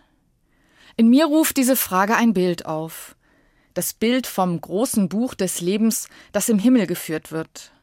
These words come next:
Gott selbst schreibt alle Tage eines Menschenlebens darin auf.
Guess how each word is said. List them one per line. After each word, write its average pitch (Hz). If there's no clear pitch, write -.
Gott 320
selbst -
schreibt 180
alle 226
Tage 202
eines 175
Menschenlebens 220
darin 233
auf. 160